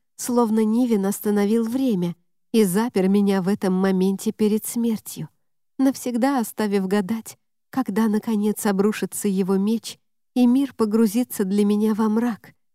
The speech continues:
и больше уже не озарится светом. Лезвие с грохотом упало на пол рядом со мной. Я подняла глаза и увидела, что Нивен сделал несколько неуверенных шагов назад,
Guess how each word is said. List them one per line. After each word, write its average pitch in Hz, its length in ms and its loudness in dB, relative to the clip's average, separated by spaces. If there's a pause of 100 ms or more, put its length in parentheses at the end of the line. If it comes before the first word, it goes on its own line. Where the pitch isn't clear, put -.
(140)
и 220 100 2
больше 180 440 0
уже 190 260 -2
не 185 140 -2
озарится 202 600 -4
светом. 156 540 -8 (1200)
Лезвие 220 540 2
с 190 80 -4
грохотом 202 580 -2
упало 202 360 -2
на 220 220 -2
пол 180 240 -4
рядом 196 360 -2
со - 180 -6
мной. 190 400 -6 (720)
Я 277 200 4
подняла 214 440 2
глаза 214 460 -2 (480)
и 240 120 4
увидела, 214 560 0
что 196 220 -4
Нивен 196 420 -2
сделал 196 440 -2
несколько 202 520 -2
неуверенных 196 680 2
шагов 214 440 -4
назад, 226 520 -4